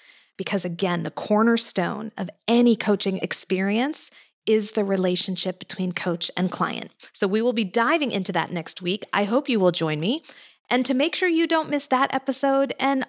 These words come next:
all future episodes of the Coach with Clarity podcast, take a moment to subscribe if you haven't already. It should be really easy to do wherever you are listening to this show.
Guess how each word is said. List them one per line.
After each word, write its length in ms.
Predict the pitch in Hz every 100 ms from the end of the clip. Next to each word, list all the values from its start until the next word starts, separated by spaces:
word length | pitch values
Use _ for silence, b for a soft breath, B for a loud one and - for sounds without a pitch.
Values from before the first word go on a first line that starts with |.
| -
all 300 | 233 277 294
future 360 | - 214 208 190
episodes 480 | 185 185 180 180 -
of 100 | 190
the 80 |
Coach 220 | 180 196 196
with 100 | -
Clarity 340 | 196 180 185
podcast, 640 | - 175 170 202 233 - b b -
take 140 | 453 466
a 60 |
moment 300 | 320 220 214
to 80 | 226
subscribe 720 | - 185 - 180 156 151 262 -
if 140 | -
you 80 | 196
haven't 340 | - 175 180
already. 420 | 170 165 160 269 359 b b b
It 140 | - -
should 200 | 359 370
be 120 | 330
really 400 | 294 302 330 330
easy 360 | - 262 262
to 140 | 254 254
do 220 | 254 208
wherever 540 | 180 180 - 247 294
you 160 | 294 285
are 140 | 262
listening 420 | 240 233 233 220 208
to 100 | 208
this 160 | 196
show. 380 | - 185 -